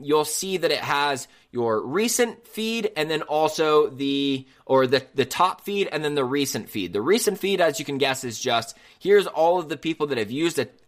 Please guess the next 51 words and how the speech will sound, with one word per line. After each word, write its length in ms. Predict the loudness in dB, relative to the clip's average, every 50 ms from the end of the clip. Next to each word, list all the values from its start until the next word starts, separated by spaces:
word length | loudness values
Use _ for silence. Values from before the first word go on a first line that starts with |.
| _ -6
that 260 | -2 0 0 0 -2
hashtag 640 | -4 -4 -4 -4 -4 -4 -4 -2 0 0 0 -2 -4 -10 -20 _ _ -6
recently, 640 | -4 -2 -2 -2 0 -2 -2 -2 -2 -2 -2 -2
and 120 | -2 0 2
they're 140 | 2 2 2
just 240 | 2 -2 -2 -2
in 140 | -2 -2 -2
chronological 760 | -2 -2 0 2 2 4 4 4 4 2 2 0 -2 -2 0
order. 440 | 2 2 4 4 6 6 4 4 0 -6 -20 -20 -20 _
Very 540 | -12 -8 -2 2 2 4 6 6 6 6 4
few 220 | 4 0 0 0 0
people 320 | 0 -2 -2 0 0 0
actually 360 | 2 2 0 0 -2 -4 -4
go 140 | -2 -2 0
to 80 | 0 -2
that 200 | -2 -4 -6 -6
page, 280 | -4 -2 -2 -2 -2
so 220 | -2 0 0 2 2
we're 160 | 4 4 2
not 140 | 2 2 0
gonna 160 | -2 -2 -2
worry 200 | 0 0 2 2
about 200 | 2 2 2 0
it 100 | -4 -8
too 200 | -8 -8 -6 -4
much. 320 | -4 -4 -4 -6 -10 -14 _ -20 -20 -20 _ -4
But 260 | 0 0 0 0 0
if 140 | -2 -2 -2
you 100 | -2 -2
can 260 | -2 0 0 0 0
be 160 | 0 0 2 2
a 80 | 0
top 540 | 0 -4 -8 -6 -2 -2 -2 -2 -4 -6 -10
trending 680 | -14 -12 -8 -2 0 2 2 2 2 2 0 0 0 0
post 280 | 2 2 2 4 2 0
on 120 | 0 0
that 260 | 0 -2 -4 -6 -6
tag 420 | -2 -2 0 2 2 0 -2 -4 -8 _ _ _ _ _ -20 -20 _ _ _ -2
for 300 | 2 4 6 6 6 6
the 100 | 4 2
people 380 | 2 0 -8 -4 -2 -2 -2
that 100 | 0 0
actually 300 | 0 0 0 -2 -4 -6
go 220 | -2 0 2 2 2
on 160 | 2 2 0
that 180 | -2 -4 -4 -2
tag's 300 | 0 0 0 0 -2 -4
page, 360 | -4 -2 0 0 0 0 -2
which 180 | -4 -4 -4
is 140 | -4 -4 -4
still, 480 | -4 0 4 4 6 6 4 2 -2